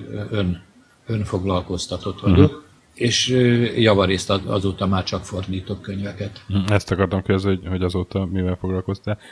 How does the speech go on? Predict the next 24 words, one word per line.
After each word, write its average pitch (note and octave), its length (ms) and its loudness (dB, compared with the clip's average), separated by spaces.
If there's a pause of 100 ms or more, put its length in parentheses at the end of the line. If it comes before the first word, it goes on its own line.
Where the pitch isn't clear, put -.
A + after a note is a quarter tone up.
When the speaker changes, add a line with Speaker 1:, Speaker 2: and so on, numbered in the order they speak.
(140)
Speaker 2:
És G2 140 -2
akkor A2+ 200 4
a A2+ 300 8
videójátékokkal A2 1160 4
nem G#2 160 6
is G#2+ 100 4
foglalkoztál G#2+ 640 4
később G#2+ 440 2
semmilyen G#2 360 4
Speaker 1:
Ké-, G#2+ 180 6
Speaker 2:
formában? D#3+ 380 8
Speaker 1:
ö, D#3+ 60 4
később D3 440 6
soha C3+ 260 4
semmivel. D3 720 6 (280)
Hát C#3+ 300 2 (240)
ma-, D#3 240 6
maguk D3 340 6
a C3+ 80 6
gépek B2+ 380 4
se-, A#2 320 -6
sincsenek A2+ 560 -2
már A2 160 -2
bekapcsolva. A#2 600 0